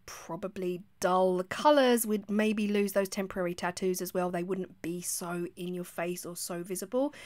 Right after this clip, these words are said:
Now, I already knew after filling up one of these, um, coasters that I didn't make enough resin. I didn't <laughs> make enough resin at all.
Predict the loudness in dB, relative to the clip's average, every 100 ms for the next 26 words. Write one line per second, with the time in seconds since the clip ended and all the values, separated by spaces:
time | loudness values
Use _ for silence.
0 | -18 -18 -20 -20 -18 4 6 6 8 8
1 | 10 8 6 6 6 6 4 0 0 -2
2 | 0 0 4 4 4 -4 4 8 10 10
3 | 8 4 -14 0 2 2 2 2 2 0
4 | -6 -4 0 0 0 -2 2 2 2 2
5 | 0 2 2 2 0 -4 -2 -4 -4 -6
6 | -6 -2 -2 -2 -6 -6 0 2 2 2
7 | 0 2 2 2 2 0 0 0 -2 -4
8 | -2 0 0 -2 -2 -2 -4